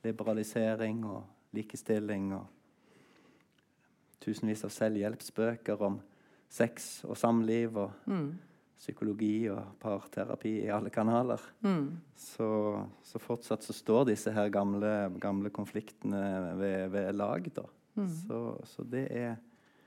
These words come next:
Speaker 1: ko-, hvordan, ja, som du sier, du vil gjerne belyse eller forklare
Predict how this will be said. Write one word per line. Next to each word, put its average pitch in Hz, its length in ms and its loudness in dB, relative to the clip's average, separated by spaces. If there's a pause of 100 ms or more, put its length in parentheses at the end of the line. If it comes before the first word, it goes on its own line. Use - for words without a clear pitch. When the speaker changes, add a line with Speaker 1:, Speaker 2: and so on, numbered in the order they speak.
(340)
Speaker 1:
ko-, - 200 -8 (100)
hvordan, 110 840 -2 (520)
ja, 107 100 -4 (220)
som 120 200 0
du 113 80 -6
sier, 113 240 -4
du 117 180 -2
vil 113 160 -4 (320)
gjerne 110 340 2 (100)
belyse 110 400 6
eller 104 160 4
forklare - 720 0